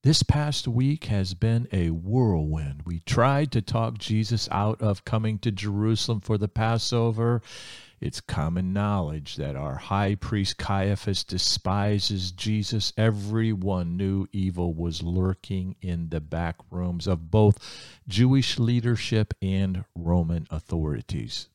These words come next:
Pilate was nervous as he feared this young prophet from Nazareth. Half of all the Jews were convinced he might be their long-awaited Messiah to rid them of Roman tyranny once and for all.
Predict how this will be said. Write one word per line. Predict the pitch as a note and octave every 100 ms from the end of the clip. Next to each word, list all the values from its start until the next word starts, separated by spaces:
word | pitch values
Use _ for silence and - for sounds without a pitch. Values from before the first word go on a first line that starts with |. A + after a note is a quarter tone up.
| _
Pilate | - A2+ G#2+ F#2+ -
was | E2+ E2 D2 D2+
nervous | D#2+ F2 G#2 A2 B2 - - - - - - - -
as | D#2 D#2+ E2
he | D#2+ D2+
feared | - - - A2 A2+ A2
this | F2+ D#2 -
young | F2+ G2 G2
prophet | F#2 - G2 - F#2
from | - D#2 D2+
Nazareth. | E2 F#2 G2+ G#2+ G#2 G#2+ - - _ _ _ _ _ _ _
Half | - A2 A#2+ -
of | F2+
all | - F#2 F#2 F2+
the | E2
Jews | D#2 F2+ G2+ A#2+ A2
were | F2
convinced | E2+ - D#2+ D#2 G2 G#2+ -
he | E2 D#2
might | D#2+ G2+ A2+ F#2
be | F2 G2 A2
their | F2+ D#2 C#2+
long-awaited | D#2 E2+ G2+ G#2+ A2+ - D2 D#2+ F#2 F#2+ F#2 E2+
Messiah | D#2 D2+ - - F#2 G#2 A2+ A#2+ A#2+
to | - F#2+
rid | F#2+ B2+ B2+
them | C3+ C#3 C#3
of | G#2 F#2
Roman | G2 A2+ B2+ C3+ C3
tyranny | A#2+ - C#3 A2+ G2+ F#2 D#2+
once | D2+ F#2 G#2 -
and | F#2+ G2 F#2+
for | - F2+ F2
all. | F2+ E2+ D2 A#1 -